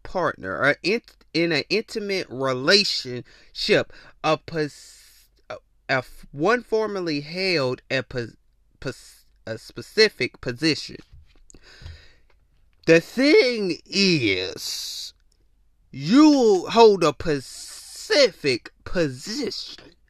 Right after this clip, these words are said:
means you had the position of always having you, right? That's what this girl basically saying in this video.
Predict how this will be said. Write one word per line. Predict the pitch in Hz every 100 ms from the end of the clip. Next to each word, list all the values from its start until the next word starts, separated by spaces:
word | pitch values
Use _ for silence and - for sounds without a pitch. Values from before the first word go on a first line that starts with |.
| _ _ _ _ -
means | 135 214 285 254 190 156 139 127 - - - _ _ _ _ _
you | - 131 170 254
had | 254 208 175 156 143 135 -
the | 135 127
position | 147 131 117 - - 233 233 - - 113 110 104 - _ _ _ _ _
of | 156 151 143 135 127 117 127 - - _ _ _ _ _ _ _ _ _ _ _ _ _ _ _ _ _ _ _ _ _ _ - 80 _
always | 143 165 165 160 143
having | - 202 185 160 - - - - _ _ _ _ _ -
you, | 104 64 50
right? | - 143 196 - _ _ _ _
That's | 135 180
what | 185
this | 165 135
girl | 139 131
basically | 117 131 - -
saying | 110 123 107
in |
this | 101 -
video. | 123